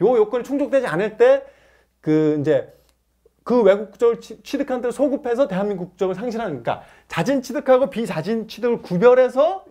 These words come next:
요, 이를, 그러니까 이 조항을 좀 살펴볼 필요가 있-, 있다라는 거.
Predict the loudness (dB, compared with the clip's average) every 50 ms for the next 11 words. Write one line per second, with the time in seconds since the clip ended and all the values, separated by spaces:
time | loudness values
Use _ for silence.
0 | 0 2 2 2 0 -2 -8 _ _ _ _ -6 -4 -2 -2 -2 -4 -8 _ _
1 | _ -20 -20 _ _ _ _ _ _ _ _ _ _ _ _ _ _ _ _ -14
2 | -8 -6 -6 -6 -6 -8 -4 -2 -2 -2 -2 0 0 0 0 0 -2 -2 -4 -6
3 | -10 -12 _ _ _ -20 _ _ -12 -6 0 0 0 2 0 -2 -2 -2 -2 -2
4 | 0 0 -2 -4 -8 _ _ -10 -4 0 2 2 2 2 -2 -2 0 0 0 0
5 | -2 -10 _